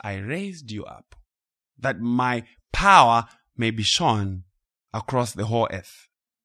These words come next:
So he prepared them for destruction to demonstrate his wrath, his justice.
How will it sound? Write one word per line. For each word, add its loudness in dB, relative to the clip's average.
So -8
he 2
prepared -2
them 2
for -2
destruction 0
to 2
demonstrate 0
his 4
wrath, 0
his 6
justice. -6